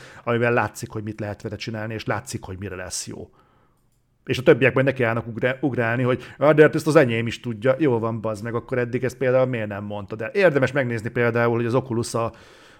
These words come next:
ö, vagyis a Meta például a Meta Quest hármat, azt, ö, mivel demózta.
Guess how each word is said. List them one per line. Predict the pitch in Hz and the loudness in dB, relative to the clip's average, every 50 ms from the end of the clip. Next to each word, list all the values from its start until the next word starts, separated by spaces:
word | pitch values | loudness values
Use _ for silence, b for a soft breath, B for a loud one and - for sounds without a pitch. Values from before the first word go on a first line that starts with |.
| B | B
ö, | - - 120 120 | -6 -4 -4 -2
vagyis | 107 127 123 - | 0 -2 0 0
a | 131 127 | 0 2
Meta | 131 123 117 131 143 135 131 | 2 2 2 2 0 0 2
például | 143 135 127 123 127 123 123 123 | 2 2 2 4 4 4 4 4
a | 123 | 4
Meta | 127 131 123 127 - 110 | 2 2 0 0 -2 -4
Quest | - 120 120 117 107 - - | -4 -2 -4 -4 -4 -6 -8
hármat, | - 117 113 113 113 110 123 127 127 123 - - | -4 -2 0 0 0 -2 -2 -4 -4 -6 -8 -8
azt, | - 127 120 117 - - - | -6 -4 -4 -4 -6 -8 -6
ö, | 127 123 120 123 120 120 117 117 | -2 0 0 0 0 0 -2 -2
mivel | 127 131 123 120 117 104 110 113 | -2 -2 0 0 0 0 0 -2
demózta. | 101 113 101 98 101 95 92 92 - - 113 107 - | -2 -4 -4 -4 -6 -8 -10 -10 -10 -10 -10 -12 -12